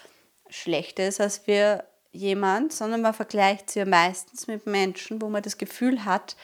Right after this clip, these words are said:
hey, die Athletin ist schon weiter als ich. So, wo du das Gefühl hast, ich möchte auch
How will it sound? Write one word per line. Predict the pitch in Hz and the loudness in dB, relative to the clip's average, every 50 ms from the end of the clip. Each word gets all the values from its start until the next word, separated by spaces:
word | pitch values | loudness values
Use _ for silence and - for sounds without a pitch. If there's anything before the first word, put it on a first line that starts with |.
| - - - - _ _ _ | -20 -20 -20 -20 _ _ _
hey, | - - 202 196 | -4 0 0 0
die | 190 202 196 | 2 2 0
Athletin | 196 190 190 - 190 208 202 - 240 226 | 0 -2 -2 -4 -4 -4 -4 -4 -6 -4
ist | 220 214 214 | -4 -4 -6
schon | - - 208 208 180 - - | -6 -8 -8 -8 -10 -10 -10
weiter | - 170 180 160 160 208 - - - 262 - - - | -4 0 2 2 2 2 0 -2 0 0 0 2 2
als | 143 156 151 165 - - | -2 -2 -2 -6 -12 -12
ich. | - 160 151 156 - - - _ _ _ _ _ _ _ _ _ _ | -12 -12 -12 -12 -14 -18 -20 _ _ _ _ _ _ _ _ _ _
So, | - - - 190 180 170 - - _ _ _ _ _ | -14 -8 -6 -4 -4 -4 -6 -8 _ _ _ _ _
wo | - 185 208 | -6 -6 -2
du | 196 202 | 0 0
das | 190 190 190 | 0 0 -2
Gefühl | - - - - - 247 247 254 220 | -4 -8 -10 -6 -4 -2 -2 -2 0
hast, | 214 196 190 208 220 - - - _ _ _ | 2 2 2 2 0 -4 -18 -20 _ _ _
ich | - 220 214 | -8 -6 -4
möchte | 220 214 202 196 196 - - - - | -2 0 0 -2 -2 -6 -14 -6 -2
auch | 190 208 226 | 0 2 2